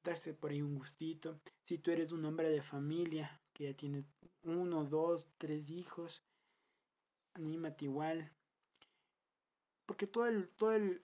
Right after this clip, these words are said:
todas las personas, o en su gran mayoría las personas honestas,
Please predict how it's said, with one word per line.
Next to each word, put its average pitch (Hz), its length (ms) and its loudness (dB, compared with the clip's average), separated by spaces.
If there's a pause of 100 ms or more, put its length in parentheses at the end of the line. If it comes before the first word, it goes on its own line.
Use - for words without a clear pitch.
(160)
todas 254 220 2
las 226 160 0
personas, 196 600 -2 (1000)
o 180 100 0
en 170 100 4
su 160 140 -2
gran 190 220 6
mayoría 147 360 0
las 139 180 -4
personas 151 540 -4
honestas, 147 720 -4